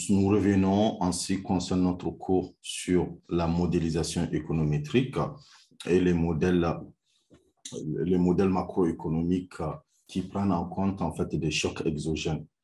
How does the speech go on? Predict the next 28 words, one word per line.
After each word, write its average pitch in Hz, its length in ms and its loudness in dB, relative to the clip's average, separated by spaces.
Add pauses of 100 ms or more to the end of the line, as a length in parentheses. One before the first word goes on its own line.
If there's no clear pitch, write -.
(400)
La 87 160 0
fois 127 200 2
dernière, 107 380 6
nous 95 220 2
avons 95 480 0
intro-, 87 420 -4
introduit 90 460 0
le 90 140 6
modèle 87 360 0
d'équilibre 85 560 -2
général 82 540 -2
calculable. 78 760 -4 (220)
Donc, 82 260 -2
nous 80 220 -2
avons 90 380 2
eu 104 340 2 (460)
à 76 360 0
présenter, 95 640 0
en 85 120 0
fait, 85 200 -6
les 80 280 -2
objectifs, 85 500 -2
en 80 100 0
fait, - 240 -6
de, 73 160 -4
de 73 200 -6
cette, 73 360 -8
euh, 67 200 -6